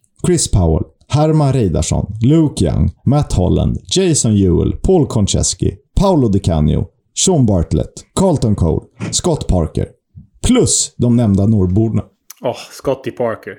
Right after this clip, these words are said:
Speaker 2: Sean Bartlett. Ja, det är mysigt ju.
Speaker 1: Det, det är det här man växte upp med. Det är den här fotbollen man kommer ihåg som den fotbollen man vill minnas. Men trots några av de nämnda profilerna, plus namn som Andy Reid,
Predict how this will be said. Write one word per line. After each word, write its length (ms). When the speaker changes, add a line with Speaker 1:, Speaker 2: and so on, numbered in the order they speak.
Speaker 2:
Sean 220
Bartlett. 520
Ja, 140
det 100
är 40
mysigt 400
ju. 100
Speaker 1:
Det, 240
det 120
är 40
det 80
här 460
man 280
växte 260
upp 140
med. 120
Det 60
är 40
den 80
här 80
fotbollen 540
man 360
kommer 220
ihåg 320
som 160
den 100
fotbollen 380
man 140
vill 160
minnas. 380
Men 380
trots 420
några 400
av 120
de 160
nämnda 320
profilerna, 720
plus 240
namn 240
som 460
Andy 340
Reid, 360